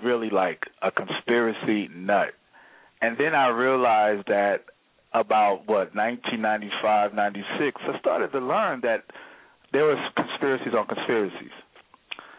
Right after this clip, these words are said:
Uh, conspiracies have become a multi-billion dollar,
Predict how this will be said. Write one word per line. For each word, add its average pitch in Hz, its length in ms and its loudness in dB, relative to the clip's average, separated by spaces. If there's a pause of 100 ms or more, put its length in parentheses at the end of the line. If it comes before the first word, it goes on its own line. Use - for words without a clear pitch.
(200)
Uh, 107 400 4
conspiracies 143 560 -2
have 123 160 2
become 117 300 -2
a 107 60 0
multi-billion 110 1000 0
dollar, 98 560 2